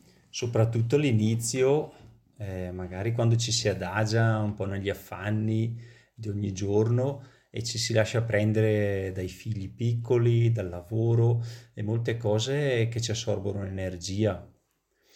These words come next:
Ora, eh, dopo ventinove anni,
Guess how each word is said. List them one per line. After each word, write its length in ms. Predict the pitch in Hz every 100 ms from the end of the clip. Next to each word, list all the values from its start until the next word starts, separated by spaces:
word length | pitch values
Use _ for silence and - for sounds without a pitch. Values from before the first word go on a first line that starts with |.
| - _ _ _ -
Ora, 760 | 113 123 170 190 110 107 98
eh, 60 | 90
dopo 260 | 104 - 113
ventinove 560 | 113 117 113 113 113
anni, 840 | 101 104 117 135 165 113 95 -